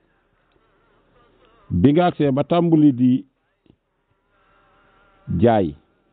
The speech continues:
nga tàmbali nag jàpp ne yow lépp moom yemb na. Ngay tàmbali di collaborer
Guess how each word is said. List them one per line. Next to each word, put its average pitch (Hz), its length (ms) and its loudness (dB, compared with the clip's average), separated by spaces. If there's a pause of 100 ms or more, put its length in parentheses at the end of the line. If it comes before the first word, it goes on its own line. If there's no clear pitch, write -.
(1800)
nga 107 120 0
tàmbali 107 400 0
nag 123 160 -4 (640)
jàpp 113 360 -6
ne 113 200 2
yow 107 220 -2 (260)
lépp 139 140 -2 (180)
moom 127 400 0 (140)
yemb 98 340 0
na. 73 120 -8 (2000)
Ngay 101 200 2
tàmbali 98 340 0
di 92 100 -4
collaborer 95 580 -2